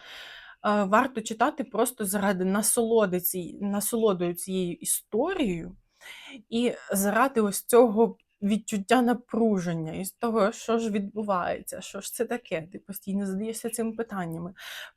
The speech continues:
Плюс тут, е, м, семирічний хлопчик, якому, е,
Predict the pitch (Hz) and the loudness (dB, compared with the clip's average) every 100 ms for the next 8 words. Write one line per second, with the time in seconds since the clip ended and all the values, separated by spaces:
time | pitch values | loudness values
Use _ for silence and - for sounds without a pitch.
0 | - 220 240 233 - - 226 226 - 233 | -4 0 0 -2 -4 0 2 0 0 0
1 | 220 220 - 202 208 208 208 202 208 - | 2 -2 -6 -6 -4 -4 -6 -6 -2 0
2 | 208 214 233 - 247 247 - 196 185 175 | 0 0 -4 -2 0 0 -2 0 0 -2
3 | - 165 - 185 - 240 240 220 - - | -8 -10 -6 -6 -4 -2 0 -2 -8 -16
4 | - - 196 196 196 190 | -18 -8 -2 0 2 2